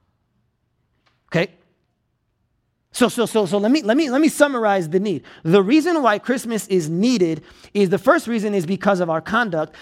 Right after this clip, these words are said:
The second reason is because of our condition. And then the third reason, according to the passage, is because we have placed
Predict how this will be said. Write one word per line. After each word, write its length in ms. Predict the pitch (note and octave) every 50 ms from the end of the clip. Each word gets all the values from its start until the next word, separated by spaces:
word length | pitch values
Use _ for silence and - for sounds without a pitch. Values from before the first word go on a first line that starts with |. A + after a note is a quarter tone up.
| - -
The 80 | - F#3+
second 320 | F#3 B3 D4+ C4+ D#4 D4
reason 240 | B3 A#3+ A3 G#3 A3
is 80 | G#3+ F#3
because 320 | F#3+ F#3+ - G#3+ G#3 F#3
of 80 | F#3+ F3+
our 140 | F3 E3+
condition. 560 | D#3+ - F3 D#3+ D#3 A3 A3 - E3 D#3+ E3 D#3+ - - - -
And 140 | F#3 F#3
then 80 | F#3 F#3
the 120 | F3+ F3+ D#3+
third 260 | - - A#3+ C4+ C#4
reason, 280 | A#3 A3 G#3+ F3 F#3+ F#3+
according 280 | F3+ - F#3 F#3+ F3
to 80 | D#3+ F3+
the 80 | E3+
passage, 300 | C#3 E3 E3 D#3+ D3+ D3+
is 80 | D#3+ D#3
because 340 | D3+ E3 - F#3 F3+ D3+ C3+
we 140 | D#3 F3+ E3+
have 260 | F3 F3 D3+ - -
placed 380 | - A3+ A#3 C4 C#4 B3+ -